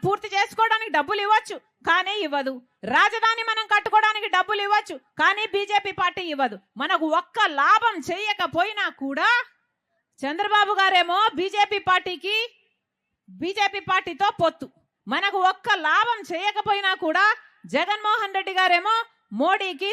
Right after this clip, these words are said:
తొత్తు. ఇందుకేనా ఓట్లేస్తున్నది? ప్రజల ప్రయోజనాల గురించి ఎవరు పట్టించుకుంటున్నారు కాబట్టి. అందుకే చెప్తున్నాం, ఆలోచన చేసి ఓటు వేయండి. ఆలోచన చేసి ఓటు వేయకపోతే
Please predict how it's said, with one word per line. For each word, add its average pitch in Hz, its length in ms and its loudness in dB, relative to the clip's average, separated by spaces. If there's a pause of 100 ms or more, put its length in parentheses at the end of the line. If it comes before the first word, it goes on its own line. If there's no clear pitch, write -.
(140)
తొత్తు. 269 300 -2 (1300)
ఇందుకేనా 381 520 -2
ఓట్లేస్తున్నది? 415 760 -2 (720)
ప్రజల 392 320 0 (120)
ప్రయోజనాల 403 640 0
గురించి 381 420 -8 (160)
ఎవరు 359 180 0
పట్టించుకుంటున్నారు 440 760 -4
కాబట్టి. 320 380 -2 (540)
అందుకే 392 320 -2 (100)
చెప్తున్నాం, 330 380 -2 (320)
ఆలోచన 415 640 4 (160)
చేసి 453 280 0
ఓటు 392 320 2
వేయండి. 285 400 -2 (420)
ఆలోచన 403 640 4 (140)
చేసి 415 280 2 (180)
ఓటు 403 200 0
వేయకపోతే 370 680 0